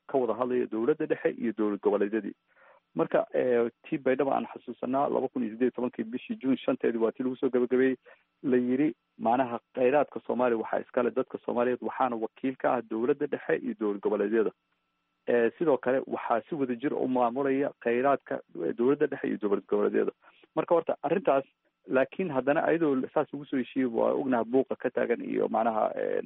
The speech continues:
isfaham la'aanta ka dhexeysa dowladda dhexe iyo dowlad goboleedyada. Waa hal qodob. Qodobka labaad,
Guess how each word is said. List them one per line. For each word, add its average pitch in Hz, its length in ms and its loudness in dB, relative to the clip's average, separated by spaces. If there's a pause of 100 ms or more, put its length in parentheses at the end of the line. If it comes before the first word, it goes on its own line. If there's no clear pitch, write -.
isfaham 107 320 -2
la'aanta 120 260 0
ka 120 80 -2
dhexeysa - 340 -12
dowladda 117 240 -4
dhexe 107 160 -4
iyo 101 40 -2
dowlad 98 160 0
goboleedyada. 98 400 0 (380)
Waa 101 100 0
hal 113 120 -2
qodob. 95 220 2 (420)
Qodobka 165 320 0
labaad, 135 220 2